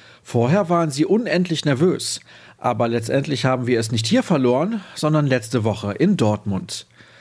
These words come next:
Die Enttäuschung war entsprechend groß. „Wir sind aus der Champions League Gruppe raus,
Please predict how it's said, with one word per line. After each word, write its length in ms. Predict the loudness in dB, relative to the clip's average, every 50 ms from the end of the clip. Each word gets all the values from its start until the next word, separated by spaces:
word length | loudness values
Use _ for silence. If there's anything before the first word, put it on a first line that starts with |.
| -20 -20 -20 -16 -10
Die 100 | -8 -6
Enttäuschung 640 | -6 -6 -4 0 0 2 2 2 2 0 0 0 0
war 180 | 0 0 -2
entsprechend 540 | -2 -4 -4 -2 -2 -2 -2 0 0 -2 0
groß. 480 | 0 0 0 0 0 -2 -4 -8 -10 -14 _ _ _ _ _ _ _ _ -2
„Wir 80 | 0 2
sind 160 | 2 2 2
aus 140 | 0 0 0
der 140 | -2 -2 0
Champions 420 | 0 -2 -2 0 -2 -2 -2 0
League 120 | -2 0
Gruppe 300 | 0 -2 -2 0 0 0
raus, 380 | 2 0 0 0 -2 -4 -8 -10